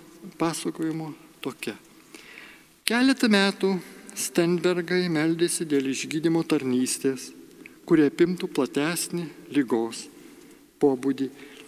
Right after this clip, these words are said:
Geriausiai viena tarnystė atsirado. Kas mėnesinis sekmadienio vakaro maldos tarnavimas prasidėjo vienoje Sietlo, Amerikoje, bažnyčioje.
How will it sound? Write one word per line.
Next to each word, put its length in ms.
Geriausiai 1300
viena 280
tarnystė 680
atsirado. 640
Kas 340
mėnesinis 880
sekmadienio 1040
vakaro 640
maldos 720
tarnavimas 880
prasidėjo 720
vienoje 540
Sietlo, 840
Amerikoje, 640
bažnyčioje. 800